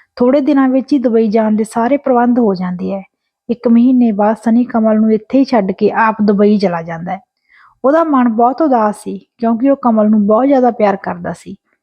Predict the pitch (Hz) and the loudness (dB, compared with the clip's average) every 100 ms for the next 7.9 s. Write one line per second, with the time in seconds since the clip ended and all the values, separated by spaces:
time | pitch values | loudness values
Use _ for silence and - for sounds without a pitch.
0 | _ _ _ _ _ _ 208 233 233 226 | _ _ _ _ _ _ 0 2 2 0
1 | 214 214 208 214 220 226 233 214 220 269 | 0 -2 -4 -6 -4 -4 -2 -2 -2 -2
2 | 269 226 226 208 208 202 175 170 180 190 | -2 -4 -6 -2 -2 -2 -4 -6 -8 -12
3 | _ _ _ - 233 254 254 220 214 214 | _ _ _ 0 2 2 2 2 4 2
4 | 208 196 233 269 302 302 254 226 208 180 | 2 -2 -2 0 0 0 0 -2 -2 -4
5 | 175 180 196 _ _ _ - 226 226 233 | -6 -8 -10 _ _ _ -2 2 4 4
6 | 277 247 226 226 226 220 214 214 208 196 | 4 2 0 -2 -2 0 0 0 -2 0
7 | 226 240 240 233 - 233 190 196 | -2 0 0 0 0 0 0 -4